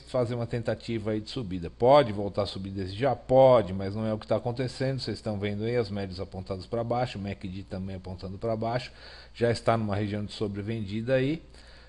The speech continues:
Ah, mas pode reagir a qualquer momento. Vai depender lá de fora. Vamos dar uma olhadinha lá como é que tá o mercado. Lateralizou aqui um pouquinho, né, pessoal? Nos últimos um, dois, três, quatro, cinco, seis dias aí.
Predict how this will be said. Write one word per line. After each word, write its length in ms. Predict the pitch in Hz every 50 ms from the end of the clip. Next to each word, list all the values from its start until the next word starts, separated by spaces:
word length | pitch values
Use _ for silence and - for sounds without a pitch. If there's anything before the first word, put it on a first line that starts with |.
| - - 101
Ah, 360 | 107 110 113 113 113 113 113
mas 200 | 120 147 165 -
pode 240 | - - 156 160 160
reagir 300 | 180 170 165 147 160 151
a 40 |
qualquer 260 | - 160 147 - 170 165
momento. 420 | 170 165 143 123 98 92 - 95
Vai 140 | 107 120 127
depender 400 | 131 123 - 139 135 135 135 135
lá 140 | 139 143 147
de 120 | 147 147
fora. 320 | - - 147 147 147 143
Vamos 220 | 135 135 127 123 113
dar 60 | 110
uma 100 | 107 113
olhadinha 360 | 113 110 107 104 107 110 110
lá 120 | 107 110 107
como 180 | - 110 110
é 60 | 110
que 60 | 107 -
tá 100 | 123 120
o 40 |
mercado. 600 | 127 135 131 123 127 - 147 147 151 147 151 151
Lateralizou 760 | 139 143 151 151 147 151 143 135 131 131 127 120 113 123 127 123
aqui 220 | 117 - - 135
um 60 | 135
pouquinho, 500 | 131 151 143 139 - 151 180 196 190 170
né, 160 | 156 170 190
pessoal? 380 | 180 185 107 92 - - 101 104
Nos 120 | 104 101
últimos 800 | 113 123 113 - 104 101 95 - - - - - - - - -
um, 220 | 117 123 131 139 135
dois, 580 | 107 104 110 120 120 117 107 104 - - - - -
três, 360 | - 104 117 113 107 101 -
quatro, 280 | - - 139 110 107 -
cinco, 220 | - 117 110 -
seis 340 | - - 127 127 117 101 101
dias 320 | 104 117 127 127 120 110
aí. 320 | 143 143 135 143 160 165